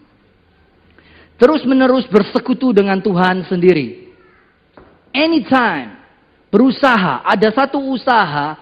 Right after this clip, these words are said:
untuk kita mau bersekutu dengan Tuhan itu sendiri. Mau di rumah, di gereja, di persekutuan, di apapun juga,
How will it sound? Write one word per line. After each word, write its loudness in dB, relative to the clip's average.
untuk -2
kita -2
mau -4
bersekutu -4
dengan -2
Tuhan -4
itu -8
sendiri. -8
Mau -2
di 2
rumah, 2
di -4
gereja, 2
di 0
persekutuan, -4
di -4
apapun -4
juga, -4